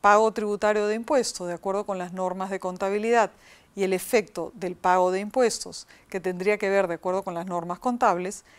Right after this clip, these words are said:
esta conciliación entre ambos es lo que puede generar un activo por impuesto a las ganancias.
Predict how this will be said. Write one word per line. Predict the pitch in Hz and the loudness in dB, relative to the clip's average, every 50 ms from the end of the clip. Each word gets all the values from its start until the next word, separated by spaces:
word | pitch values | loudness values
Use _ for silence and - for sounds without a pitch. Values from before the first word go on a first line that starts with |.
| _ _ | _ _
esta | - 262 - - 320 - | -4 2 4 6 6 6
conciliación | 294 254 220 - 220 208 190 185 185 - 233 226 233 | 4 2 0 -2 -2 0 0 0 0 -2 -2 -2 -2
entre | 233 220 - 226 220 | -4 -2 0 2 2
ambos | 202 180 175 170 180 - - - - | 2 0 -2 -6 -10 -12 -14 -8 -8
es | 240 226 | -4 -4
lo | 247 240 | -2 -2
que | - 226 | -2 -6
puede | - - 220 220 226 226 | -2 2 2 4 4 2
generar | 214 - 226 220 214 220 220 214 208 196 202 - - - - - _ _ _ _ | 0 -2 -6 -4 -2 2 4 4 4 4 2 -2 -10 -20 -20 -20 _ _ _ _
un | - 220 226 | -4 2 2
activo | 220 214 220 - - 220 202 202 196 208 226 - _ | 2 2 2 -2 -4 -2 0 0 -2 -2 -4 -10 _
por | - 208 196 180 | -4 -4 -4 -4
impuesto | 180 175 170 196 185 185 185 - - 196 190 - - _ | -4 -4 -2 -2 -2 -2 -2 -4 -4 -4 -6 -6 -8 _
a | - - 196 | -2 0 0
las | 180 175 175 | 0 -2 -4
ganancias. | 175 170 165 160 165 - - - - - - - | -6 -6 -6 -8 -8 -8 -10 -12 -12 -14 -18 -20